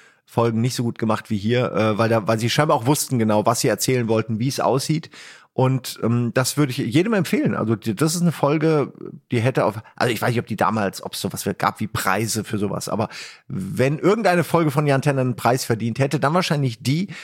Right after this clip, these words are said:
weil die, äh, auch bis heute noch von echt von Leuten genannt wird. Also das ist eine der wenigen Folgen, an die man sich erinnert einfach. Klar, gibt auch andere so, aber da ist dann primär, weiß ich, die Riesenspinnen. Okay, das merkst du dir natürlich, aber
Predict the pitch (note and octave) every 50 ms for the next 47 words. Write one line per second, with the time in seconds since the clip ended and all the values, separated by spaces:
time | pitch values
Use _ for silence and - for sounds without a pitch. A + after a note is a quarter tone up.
0 | - - - - C3+ C#3+ C#3 C#3+ - - - G2+ B2+ C3+ C3 B2 A2+ - - B2
1 | B2 - F3 - - - G3 G#3+ F#3 D3 C3 - - C3 E2+ - C#3+ - - D3+
2 | C#3+ A#2+ B2+ C#3+ C#3+ - C#3+ A#2 C3+ B2+ B2 A#2+ B2+ D#3+ E3 - B2 A2+ G#2+ G2+
3 | - - - G#2 G#2 G#2+ - C3+ B2+ C3+ - - - - A#2 A#2+ A#2 G#2+ A#2+ C#3+
4 | D3+ C3+ C3+ - - C#3+ C#3 C3+ C3+ B2 - - - - _ - A2 G#2+ G#2+ B2+
5 | B2 B2+ B2 A2+ A#2+ A#2 C#3 C3+ C3+ F#3+ G#3+ - - - - - - - - -
6 | - - - - _ - - _ _ _ _ _ - - C#3 C#3+ B2 F2+ - -
7 | B2 G#2+ - - - - - A#2+ D3+ E3+ F3 D#3 E3+ D3+ B2+ D#3 - - - -
8 | C3 B2+ B2+ B2 - - C#3+ A#2+ - - B2+ B2 B2 B2 B2 A#2+ A2+ A2+ G#2+ G#2
9 | - - A2 A2 - B2 B2 A#2+ B2 A#2+ - - - - G#2 G2 F#2 F2+ - -
10 | - - A#2 A2 - G2+ - - A2+ A2+ A2+ - - - G2+ G2+ G2+ F#2+ G2 F#2+
11 | - - F#2+ - - - G2+ G#2 F#2+ -